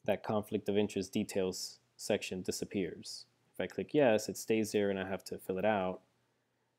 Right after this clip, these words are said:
But if I do not have it, if I do not have a conflict of interest, that section, that, that text box disappears and I don't need to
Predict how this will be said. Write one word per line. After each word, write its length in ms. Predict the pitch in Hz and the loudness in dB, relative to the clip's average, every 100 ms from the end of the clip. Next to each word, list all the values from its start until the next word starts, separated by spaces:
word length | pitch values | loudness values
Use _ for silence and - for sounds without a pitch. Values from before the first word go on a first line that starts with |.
| _ _ _ _ | _ _ _ _
But 160 | 101 | 0
if 280 | 104 101 - - | 2 0 -2 -6
I 580 | 104 98 98 95 98 98 | -4 -2 -2 0 -2 -4
do 80 | - | -2
not 180 | 104 104 | 0 0
have 100 | 107 | 0
it, 200 | 101 - _ - | -2 -4 _ -8
if 200 | 110 117 | -6 -4
I 120 | 104 101 | -2 -2
do 80 | |
not 160 | 101 98 | 0 0
have 100 | 101 | -2
a 60 | - | -4
conflict 320 | 104 - - | -8 -10 -2
of 40 | |
interest, 520 | 120 120 101 92 - - | 0 0 -2 -2 -4 -4
that 180 | 92 - | -4 -2
section, 520 | 101 98 - 185 92 - _ _ _ _ _ _ - | -4 -4 -6 -8 -8 -14 _ _ _ _ _ _ -6
that, 200 | 95 - | -6 -6
that 360 | 117 101 95 - _ _ _ _ | -2 0 0 -4 _ _ _ _
text 240 | 110 - | -6 -4
box 240 | - 90 - | -4 -4 -2
disappears 580 | 110 - - 110 104 104 | -4 -4 -2 2 2 0
and 80 | |
I 60 | 98 | -2
don't 100 | 92 | 0
need 120 | |
to 80 | 95 | -2